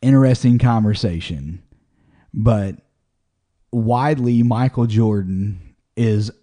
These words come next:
at the top of the list on that conversation. Go back and watch film of Michael Jordan when he first came up and tell me that you don't find anything where he made mistakes.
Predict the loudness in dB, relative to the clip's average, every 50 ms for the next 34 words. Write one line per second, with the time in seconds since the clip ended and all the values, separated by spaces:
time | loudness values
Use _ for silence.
0 | _ -6 -4 -4 -4 -4 -4 -4 -2 -2 -2 -2 0 -2 0 0 0 0 0 -2
1 | -2 0 0 0 0 -2 -4 -6 -6 -4 -4 -4 -4 -4 -4 -6 -6 -6 -6 -8
2 | -10 -12 -12 -12 -12 -14 -16 _ _ _ _ _ _ _ _ _ _ _ _ _
3 | _ _ _ _ _ _ _ _ _ _ _ _ _ _ _ _ _ _ _ _
4 | _ _ _ _ _ _ _ _ _ _ _ _ _ _ _ _ _ _ _ 0
5 | 2 2 2 2 0 -2 -2 -2 0 2 2 2 2 2 0 -2 -2 -2 -2 0
6 | 0 0 -2 -4 -4 -4 -6 -6 -4 -2 0 0 0 0 0 0 -2 -2 -2 -2
7 | 0 0 0 0 0 0 0 0 0 0 0 0 0 -2 -2 -2 -2 -4 -4 -4
8 | -2 -2 -2 -4 -4 -6 -8 -12 -14 -18 _ _ _ _ _ _ _ _ _ _
9 | _ _ _ _ _ _ _ _ _ _ _ _ _ -2 0 0 0 2 0 0
10 | 2 2 2 2 2 0 0 0 2 2 2 0 0 -2 -4 -2 0 2 2 0
11 | 0 0 0 0 0 0 0 -2 0 0 2 2 2 2 2 2 2 0 0 0
12 | 0 0 0 0 0 0 -2 -6 -8 -8 -6 -8 -8 -10 -16 -20 -20 -20 -20